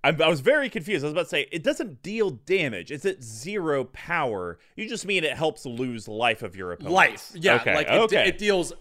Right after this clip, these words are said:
Speaker 2: it, it, it deals with life compared to graveyard as opposed to just graveyard compared to library. You know what I
Speaker 1: Yeah.
Speaker 2: mean?
Speaker 1: Yeah, no,
Speaker 2: And
Speaker 1: that
Speaker 2: I
Speaker 1: makes
Speaker 2: think
Speaker 1: sense.
Speaker 2: that's, I, I think that's something that's really, that needs to be more present in this deck.
Speaker 1: Mm-hmm.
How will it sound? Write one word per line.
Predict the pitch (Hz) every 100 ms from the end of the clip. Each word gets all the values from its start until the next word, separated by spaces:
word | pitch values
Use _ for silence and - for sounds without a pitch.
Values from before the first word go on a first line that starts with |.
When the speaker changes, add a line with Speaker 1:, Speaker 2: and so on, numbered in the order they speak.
| - - -
Speaker 2:
it, | 196 196
it, | 185 185 -
it | 175 -
deals | 214 208 151
with | 160 -
life | 113 147 165 147 - -
compared | 156 123 151 147
to | 143
graveyard | 117 127 147 165 165 160
as | 143 131
opposed | 156 143
to | 139
just | 127
graveyard | - 143 139 139 135
compared | 135 131 131 120
to |
library. | 104 120 113 107 98 107
You | 120
know | 123
what | 120
I |
Speaker 1:
Yeah. | 120 120
Speaker 2:
mean? | 135 _ - - - -
Speaker 1:
Yeah, | 120
no, | 131
Speaker 2:
And | 170
Speaker 1:
that | 170
Speaker 2:
I |
Speaker 1:
makes | 156
Speaker 2:
think | 190
Speaker 1:
sense. | 165 170 -
Speaker 2:
that's, | 151 151 - 151
I, |
I |
think | 151 180
that's | 175
something | 175 160
that's | 143
really, | 147 143 139 135
that | 139 147 139
needs | 147 147
to | 139
be | 127
more | 131 135 131
present | 120 131 113 113
in | 110
this | 107 -
deck. | - - _ _ -
Speaker 1:
Mm-hmm. | 131 120